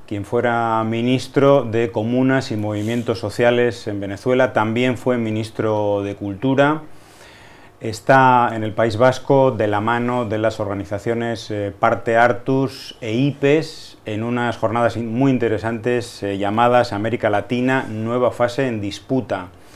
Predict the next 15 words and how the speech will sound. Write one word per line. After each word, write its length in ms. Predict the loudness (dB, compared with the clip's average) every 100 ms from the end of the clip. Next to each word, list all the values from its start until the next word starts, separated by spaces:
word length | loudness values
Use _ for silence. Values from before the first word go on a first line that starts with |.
| -20 -20 -20 -20 -20 -20 -6
Eh, 460 | -4 -2 -2 -4 -8
sociólogo, 800 | -10 -10 0 4 6 6 6 6
activista 880 | 4 -4 -6 -2 -2 -4 2 2 2
social, 720 | -4 -2 2 4 4 0 -4 -12
eh, 260 | -8 -6 -2
ha 120 | -2
publicado 720 | 0 -2 2 2 4 2 2 -4 -4
este 300 | -2 0 0
año 420 | 2 0 -2 -6 -16
su 200 | -12 -6
último 420 | -4 -4 -4 -2
libro, 460 | 0 2 2 0 -6 -10
El 160 | -10
chavismo 640 | -6 -2 0 0 -2 -2 -6
salvaje. 560 | -6 -4 -2 -2 -6